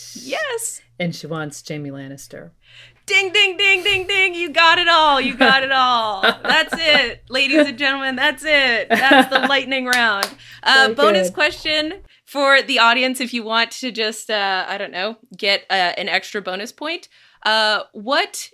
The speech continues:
Speaker 1: is Brienne of Tarth's dad's name?
Speaker 2: <laughs> I know
Speaker 1: Uh,
Speaker 2: this,
Speaker 1: bonus,
Speaker 2: but I
Speaker 1: two bonus points are possible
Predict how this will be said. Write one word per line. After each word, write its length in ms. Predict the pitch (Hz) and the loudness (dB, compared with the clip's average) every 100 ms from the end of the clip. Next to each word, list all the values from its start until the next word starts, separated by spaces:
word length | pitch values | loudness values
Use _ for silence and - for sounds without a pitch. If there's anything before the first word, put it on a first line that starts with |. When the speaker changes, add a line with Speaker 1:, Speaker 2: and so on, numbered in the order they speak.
| - | -6
Speaker 1:
is 260 | 247 247 226 | -4 -4 -8
Brienne 380 | - 220 247 285 | -6 -4 -4 -6
of 120 | - | -8
Tarth's 460 | - 254 277 - | -6 -6 -4 -10
dad's 560 | 180 180 214 311 240 - | -10 -2 2 2 -2 -8
name? 420 | 220 339 208 180 _ _ _ _ _ | -8 -6 -8 -10 _ _ _ _ _
Speaker 2:
<laughs> 500 | _ _ _ _ - | _ _ _ _ 2
I 500 | 247 311 285 285 285 - _ _ - - - - _ _ - - - 202 | 6 8 6 2 0 -8 _ _ -20 -20 -20 -20 _ _ -20 -12 2 4
know 100 | 233 | 6
Speaker 1:
Uh, 140 | 233 | 4
Speaker 2:
this, 180 | 196 196 | 2 0
Speaker 1:
bonus, 260 | 262 294 311 | 0 0 2
Speaker 2:
but 120 | 190 | 4
I 180 | 180 180 _ | 2 -2 _
Speaker 1:
two 160 | - 370 | 0 2
bonus 320 | 359 311 302 | 4 2 -2
points 240 | 320 277 254 | -4 -4 -4
are 40 | |
possible 520 | 262 262 311 214 208 | 0 0 0 -4 -6